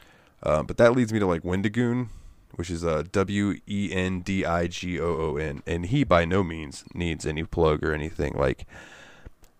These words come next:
Wendigoon, when I first started watching him, had, like,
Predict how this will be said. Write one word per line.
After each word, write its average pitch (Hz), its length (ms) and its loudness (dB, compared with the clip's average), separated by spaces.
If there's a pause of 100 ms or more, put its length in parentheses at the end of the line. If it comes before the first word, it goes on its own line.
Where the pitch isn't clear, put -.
(240)
Wendigoon, 147 420 6
when 104 100 8
I 101 60 8
first 110 260 4
started 95 220 6
watching 85 380 4
him, 78 500 -4 (420)
had, 85 360 6
like, 82 360 2